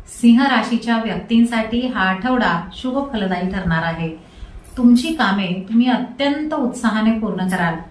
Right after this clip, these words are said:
आठवड्याच्या सुरुवातीला तुम्हाला एखादी चांगली बातमी मिळेल, त्यामुळे घरात आनंदाचे वातावरण राहील. नोकरी आणि व्यवसाय दोन्हींसाठीही हा आठवडा शुभ आहे. तुम्ही तुमचे काम ठरवल्याप्रमाणे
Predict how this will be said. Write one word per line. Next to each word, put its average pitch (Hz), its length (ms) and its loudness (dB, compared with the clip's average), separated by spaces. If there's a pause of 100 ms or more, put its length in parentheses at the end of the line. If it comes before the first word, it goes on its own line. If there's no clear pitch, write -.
(340)
आठवड्याच्या 190 520 0
सुरुवातीला 208 680 -2 (100)
तुम्हाला 190 320 -2
एखादी 202 680 -2
चांगली 208 300 -2
बातमी 175 320 -2
मिळेल, 165 580 -6
त्यामुळे 202 420 0
घरात 208 380 0 (500)
आनंदाचे 254 520 4
वातावरण 190 600 -6
राहील. 170 600 -6 (340)
नोकरी 330 720 0
आणि 240 340 6
व्यवसाय 214 640 0
दोन्हींसाठीही 220 1080 0
हा 233 120 0
आठवडा 196 580 -2 (120)
शुभ 180 140 -2
आहे. 165 380 -2 (520)
तुम्ही 254 280 4
तुमचे 233 340 2
काम 226 420 2
ठरवल्याप्रमाणे 190 1080 -2